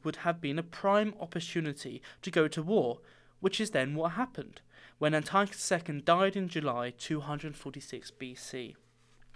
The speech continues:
This argument suggests that the Third Syrian War, rather than being distinct from other Syrian wars in its cause, was still a war born out of Ptolemaic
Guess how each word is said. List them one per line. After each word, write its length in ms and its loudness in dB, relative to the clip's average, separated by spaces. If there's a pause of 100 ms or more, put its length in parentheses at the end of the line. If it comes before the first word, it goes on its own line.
(800)
This 300 6
argument 640 6
suggests 480 2
that 120 -4
the 60 -12
Third 340 10
Syrian 340 -2
War, 240 -6 (100)
rather 360 6
than 140 0
being 440 0 (160)
distinct 640 -4
from 560 0 (300)
other 220 10
Syrian 420 -2
wars 440 -4 (120)
in 100 -4
its 160 -8
cause, 480 4 (380)
was 120 0
still 300 2
a 60 6
war 540 0 (180)
born 400 6
out 320 0
of 100 -10
Ptolemaic 640 2